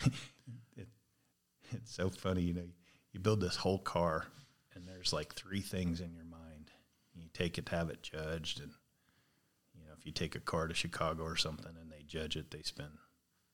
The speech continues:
like, an hour plus with four people crawling all over it, asking you questions, looking at it. And in your mind, you're going, "All right, don't look in those three places, 'cause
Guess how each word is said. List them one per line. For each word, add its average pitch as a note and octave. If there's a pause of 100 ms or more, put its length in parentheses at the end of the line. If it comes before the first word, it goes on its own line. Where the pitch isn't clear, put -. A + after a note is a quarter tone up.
(720)
like, -
an D2+
hour E2
plus E2+
with D#2+
four E2+
people E2
crawling F2
all E2 (120)
over E2
it, D#2+ (120)
asking -
you D2+
questions, D2
looking -
at C3
it. -
And - (1120)
in D#2+
your D#2
mind, D#2+
you're D#2
going, D2+ (420)
"All - (100)
right, D2+
don't E2
look -
in E2
those E2
three F2
places, -
'cause -